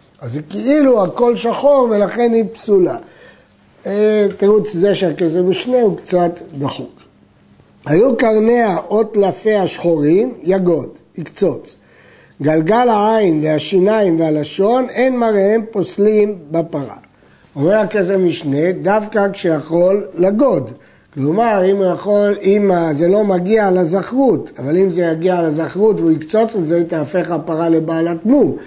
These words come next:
אלא הכוונה שזה בחלק של, לא של הזכרות, בחלק החלול, את זה הוא יכול לכרות.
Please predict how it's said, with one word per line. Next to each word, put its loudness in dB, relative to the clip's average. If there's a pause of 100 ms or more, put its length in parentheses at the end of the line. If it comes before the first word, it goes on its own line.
(260)
אלא 4
הכוונה 2
שזה 0
בחלק 0
של, -4
לא 0
של 2
הזכרות, -2
בחלק -2
החלול, 2
את 0
זה 0
הוא 4
יכול 0
לכרות. -6